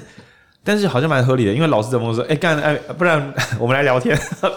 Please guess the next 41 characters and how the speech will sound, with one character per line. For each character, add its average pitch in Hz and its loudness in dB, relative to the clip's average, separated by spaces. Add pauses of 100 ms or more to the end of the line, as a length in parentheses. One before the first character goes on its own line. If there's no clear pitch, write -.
(400)
<laughs> - -12
因 170 -4
为 202 2 (100)
你 113 -2
就 139 -2
是 147 0
为 139 2
了 113 2
让 123 0
这 131 0
个 120 0
同 95 -4
学 95 -4
可 95 -4
以 90 0
好 90 -2
好 80 -2
上 90 -2
课 85 -4
而 78 -2
来， 71 -4
所 - -4
以 78 -4
现 87 -4
在 78 -4
我 - -8
们 78 -6
来 53 -6
上 71 -6
课。 - -12 (1040)
就 - -4
类 101 0
似 - -8
这 - -8
样， - -8 (520)
对。 104 -6 (840)
那 107 2
后 170 0
面 156 0
我 113 0
们 90 -2